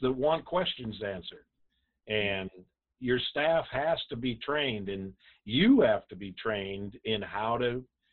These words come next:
how to answer these questions. It's, you know, it, it just gives the patient more confidence in their outcome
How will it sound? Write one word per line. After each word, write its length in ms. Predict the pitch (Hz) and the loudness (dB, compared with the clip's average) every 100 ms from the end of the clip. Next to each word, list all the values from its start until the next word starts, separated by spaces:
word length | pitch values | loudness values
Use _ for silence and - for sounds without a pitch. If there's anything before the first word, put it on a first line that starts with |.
| _ | _
how 180 | 110 113 | 0 2
to 80 | 117 | 2
answer 400 | 110 120 - 123 | 0 0 -2 -4
these 240 | 127 135 | -2 -4
questions. 680 | - 151 180 - - _ - _ | -2 -2 -2 -6 -16 _ -20 _
It's, 460 | - - - - - _ _ _ _ _ | -20 -18 -18 -20 -20 _ _ _ _ _
you 80 | 101 | -12
know, 400 | 90 - 123 - - | -10 -10 -12 -12 -14
it, 200 | - 98 _ _ - - | -16 -18 _ _ -8 0
it 160 | 107 | 2
just 320 | 95 147 - | 4 4 4
gives 260 | 113 147 123 | 6 6 6
the 100 | 113 | 2
patient 480 | 101 135 143 - 110 | 0 4 4 2 -2
more 320 | 101 113 123 | 0 2 2
confidence 720 | 117 123 127 - 104 98 95 - - _ _ _ | 2 0 0 0 -4 -6 -6 -8 -14 _ _ _
in 480 | 107 98 95 92 95 - | -2 -2 -2 -4 -6 -4
their 260 | 107 117 104 | 0 0 2
outcome 680 | 110 120 110 95 90 90 | 0 0 -4 -8 -8 -12